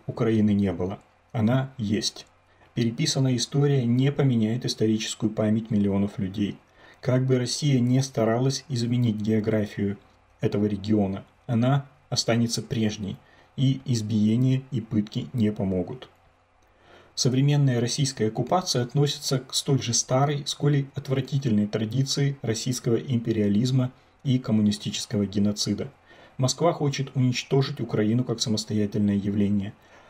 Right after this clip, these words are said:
Оккупанты думали, что это будет лёгкой задачей, потому что вслед за Путиным предполагали, что правительство и общество в стране слабы. Но это не так.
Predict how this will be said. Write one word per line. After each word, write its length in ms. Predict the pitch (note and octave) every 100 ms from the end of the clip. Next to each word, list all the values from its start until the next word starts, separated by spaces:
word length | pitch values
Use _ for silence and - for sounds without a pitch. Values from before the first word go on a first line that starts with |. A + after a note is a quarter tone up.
| -
Оккупанты 580 | B2+ C3 C3+ D3+ D#3 C3
думали, 380 | B2 C#3 B2
что 240 | A#2 - B2
это 120 | B2
будет 340 | A2+ A#2 A#2
лёгкой 340 | C#3+ C#3 - G#2
задачей, 460 | G#2+ G2+ A2+ -
потому 320 | - C3 A2+ A#2
что 160 | -
вслед 300 | G#2 B2 A#2
за 120 | G#2
Путиным 520 | G#2+ - B2 D#3 C#3+ C3+
предполагали, 600 | C3+ - B2 B2 B2+ A#2+
что 280 | - - A#2
правительство 800 | - G#2 B2+ - D3+ - D#3 - -
и 120 | C3+
общество 460 | A2+ A#2 D3 - -
в 60 |
стране 460 | - A2 A2 A2 A2 C3
слабы. 480 | - A2+ G2 E2+ - _ _ _ -
Но 140 | B2 B2+
это 120 | B2+
не 140 | A#2+
так. 280 | - -